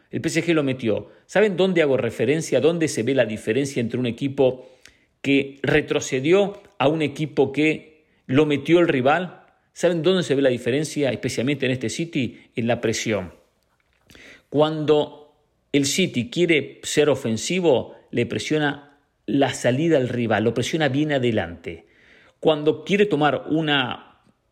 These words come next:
alguna, eh, precaución, cuando tiene un corte más defensivo, cuando sale a cuidar algo, no presiona tan a-, a-, adelante, retrocede y espera en su campo.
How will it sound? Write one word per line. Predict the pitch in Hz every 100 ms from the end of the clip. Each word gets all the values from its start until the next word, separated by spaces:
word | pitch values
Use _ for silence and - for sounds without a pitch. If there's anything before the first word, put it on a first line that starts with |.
| _
alguna, | 107 131 165 117 104 78 67 62 50 - - _ -
eh, | 90 120 117 104 104 98
precaución, | - 123 123 120 - 185 160 147 143 139 - _ -
cuando | 131
tiene | 135 156
un |
corte | 143 147 139
más | 135
defensivo, | 135 131 113 - 180 160 139
cuando | 123 117
sale | 160
a | 151
cuidar | 131 127 143
algo, | 175 185 160 107 - - _ _ -
no | 139
presiona | 139 117 - 151 113
tan | 113
a-, | 107 92
a-, | 101 95 95 -
adelante, | 110 95 95 101
retrocede | 120 123 131 - 165 165
y |
espera | 127 - 123
en |
su | 107 104
campo. | 95 87 98 90